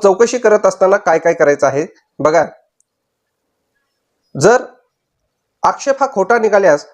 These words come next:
सदर मतदार खरा असल्याचे निष्पन्न झाल्यास काय करायचं आहे, तर बघा, सदर मतदारास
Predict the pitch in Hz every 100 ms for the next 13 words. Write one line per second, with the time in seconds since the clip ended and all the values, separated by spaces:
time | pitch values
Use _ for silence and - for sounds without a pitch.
0 | _ - 196 226 247 208 220 190 196 -
1 | 170 233 208 175 165 185 185 151 147 156
2 | 226 247 233 185 156 135 135 _ _ _
3 | _ _ - 208 214 170 160 156 151 220
4 | - _ _ - 180 196 202 _ _ _
5 | _ - 175 190 233 208 160 165 160 185